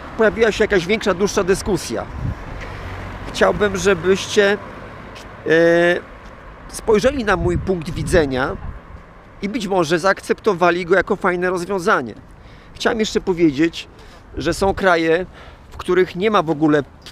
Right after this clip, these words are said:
psów i zwierząt wolno biegających po ulicy. Pamiętacie, jeszcze kiedyś zdarzały się biegające pieski. No nie wiem, jak teraz to wygląda, może na wsi. Ja już dawno nie byłem na wsi, chociaż mam rodzinę gdzieś tam dawno temu pochodzącą.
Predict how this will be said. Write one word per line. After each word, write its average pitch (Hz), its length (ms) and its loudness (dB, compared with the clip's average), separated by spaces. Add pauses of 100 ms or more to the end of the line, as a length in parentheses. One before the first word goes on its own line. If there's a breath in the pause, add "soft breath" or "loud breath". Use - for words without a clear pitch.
(140)
psów - 340 2
i 156 120 -6
zwierząt 151 680 0 (800 loud breath)
wolno 202 380 2
biegających 180 580 2
po 175 120 0
ulicy. 151 400 0
Pamiętacie, 214 480 -2
jeszcze 170 300 0
kiedyś 190 460 0 (520 loud breath)
zdarzały 165 520 2
się 156 120 -4
biegające 147 560 2
pieski. - 500 0 (100)
No 156 80 -2
nie 180 100 -4
wiem, 170 120 0
jak 156 120 -2
teraz 175 220 0
to 175 100 0
wygląda, 165 400 2
może 143 220 0
na 180 140 4
wsi. - 220 -6
Ja 117 140 -2 (1080 loud breath)
już 123 80 -12
dawno 147 240 2
nie 151 120 0
byłem 165 240 2
na 135 140 2
wsi, - 280 -8
chociaż - 360 -6 (100)
mam 135 180 -2
rodzinę 143 340 -2
gdzieś 127 160 -6
tam 117 160 -6
dawno 123 240 -2
temu 120 240 -4
pochodzącą. 120 580 -4